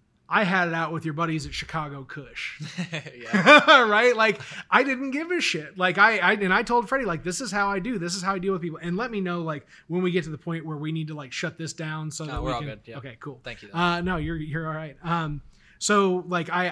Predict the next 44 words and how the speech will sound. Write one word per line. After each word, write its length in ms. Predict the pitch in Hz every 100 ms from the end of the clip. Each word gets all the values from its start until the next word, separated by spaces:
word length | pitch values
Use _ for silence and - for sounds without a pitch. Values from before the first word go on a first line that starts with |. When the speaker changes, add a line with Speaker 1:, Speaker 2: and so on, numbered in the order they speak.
| 160
Speaker 1:
I 20 |
told, 520 | 165 208 220 190 175
you 80 | 180
know, 100 | 165
I, 220 | 151 156 143 - _
I 280 | 147 147 143 - _ _ _ _ _ _ _ _ _ _ _
explained 680 | 185 - - 185 196 202 180
to 400 | 160 143 139 131 _ -
Speaker 2:
And 140 | 127
look, 180 | 131 120
Speaker 1:
Freddie 160 | 175 165
Speaker 2:
you 60 |
don't 100 | 165
have 160 | 156 -
to 100 | 139
mince 280 | 127 123 -
words. 280 | 123 104 - 127
I 120 | 127
know 360 | 117 113 123
Fa-, 380 | 127 - 135 -
I 100 | 127
know 160 | 123 123
Fabian, 440 | - 135 135 135
and 100 | 131 113
I 80 |
know 240 | 113 110 113
the 80 | 120
people 320 | 123 123 127
at 80 | -
Chicago 440 | - - 127 127 -
Kush, 240 | 135 -
and 120 | 117
Speaker 1:
Yeah. 60 | 117
Speaker 2:
I'd 120 | 123
call 220 | - 123
them 160 | 139 139
friends, 340 | 147 143 143
but 280 | 151 120 -
I've 160 | 123 120
met 200 | 127 -
them 140 | 110 98
once, 280 | 101 _ -
so 160 | 143
Speaker 1:
Yeah. 160 | 220 175